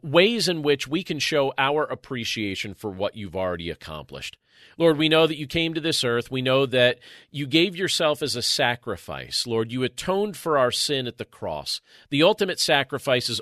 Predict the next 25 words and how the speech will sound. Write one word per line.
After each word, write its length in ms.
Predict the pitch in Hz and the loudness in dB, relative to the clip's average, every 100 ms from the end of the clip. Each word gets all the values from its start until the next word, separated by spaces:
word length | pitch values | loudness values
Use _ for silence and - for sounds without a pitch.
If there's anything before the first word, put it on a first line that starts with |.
| - | 0
already 480 | 135 139 139 127 | 0 2 2 0
been 300 | 113 113 95 | -2 -4 -4
made. 300 | 82 67 65 _ _ _ - - - | -8 -10 -12 _ _ _ -20 -18 -8
And 100 | 175 | -2
so, 120 | 185 | 2
Lord, 420 | 175 170 175 170 - | 6 8 8 4 0
any 240 | 185 240 | 0 2
sacrifice 840 | 202 - 185 175 175 143 156 139 - | 0 2 2 0 -2 -2 0 0 0
that 160 | 131 113 | -4 -4
we 240 | 139 151 | -4 -2
make 320 | 120 104 104 | 0 -2 -2
isn't 320 | 104 139 165 | -2 -2 -2
something 400 | - 147 131 139 | -2 -2 -2 -4
that 140 | 123 123 | -4 -4
we 140 | 123 | -4
do 280 | 107 120 120 | -2 -2 -2
to 100 | 104 | -4
try 280 | - 131 117 | -4 -2 -2
and 220 | 110 92 | -4 -6
gain 320 | 113 113 117 | -6 -4 -6
your 140 | 110 95 | -8 -10
favor 720 | - - 98 95 90 95 98 - - - | -12 -6 -6 -4 -4 -4 -6 -10 -20 -10
or 320 | 139 127 113 | -2 0 0
to, 280 | 107 127 110 - - | 0 -4 -4 -8 -4
to 340 | 131 113 110 | 0 0 -2